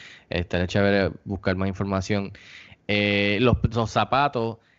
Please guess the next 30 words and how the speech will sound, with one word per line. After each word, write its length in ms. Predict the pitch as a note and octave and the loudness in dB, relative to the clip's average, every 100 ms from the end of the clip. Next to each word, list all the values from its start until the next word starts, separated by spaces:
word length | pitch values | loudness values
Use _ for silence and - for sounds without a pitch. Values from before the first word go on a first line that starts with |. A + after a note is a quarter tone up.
| _ _ _ _ | _ _ _ _
originalmente 1040 | A2 G#2+ G#2+ A2 A2+ A#2+ C3 C3 C3+ G#2+ | -4 -2 0 -2 -2 -2 -4 -2 -2 0
en 180 | A2+ A2+ | -2 0
la 160 | G#2+ G#2+ | 0 0
nove-, 320 | G#2 A2 G2+ | -2 -2 -4
en 120 | G#2+ | -4
la 80 | G#2+ | -4
novela 400 | G#2 A2 B2+ B2 | -2 0 0 0
son 320 | - A#2 A#2 | -2 -6 -4
grises, 480 | A2 A#2 A2 G2 F2+ - | -2 -2 -2 -6 -8 -4
pero 200 | G2+ G2+ | -4 -2
como 200 | G2+ G#2 | -4 -4
ellos 140 | G#2+ | -6
querían 500 | G#2+ B2+ B2+ B2 B2+ - _ - | -4 -2 0 -2 -6 -14 _ -10
explotar 840 | C3+ - - A#2+ A2 A#2 A#2+ A2+ | -10 -10 -6 -4 0 0 0 -4
el 240 | - A2+ - | -8 -10 -6
con-, 180 | A2+ - - | -8 -8 -6
concepto 460 | A2 - A2+ - B2 | -6 -4 -4 0 0
de 80 | |
Technicolor, 760 | A#2+ B2+ B2 B2 C#3+ B2+ G#2+ G2 - - G#2+ | 0 -2 -4 -2 0 2 0 -4 -14 -12 -10
los 120 | G2 | -4
cambiaron 400 | G2+ G2 G2+ A2+ | -2 -2 -2 0
a 60 | |
rubí, 400 | A2 G2+ G2+ A2+ | 0 0 0 0
que, 160 | G#2+ F2 | -4 -8
que 100 | F#2 | -8
me 280 | F2 F2+ F2 | -6 -6 -4
pareció 340 | F2+ F2 G2 | -4 -2 0
obviamente 360 | G2 F#2+ G2 F#2 | 0 -2 -4 -4
genial, 240 | F2+ A2 | -4 -4
porque, 400 | A2 F2 E2 D#2 | -6 -4 -6 -8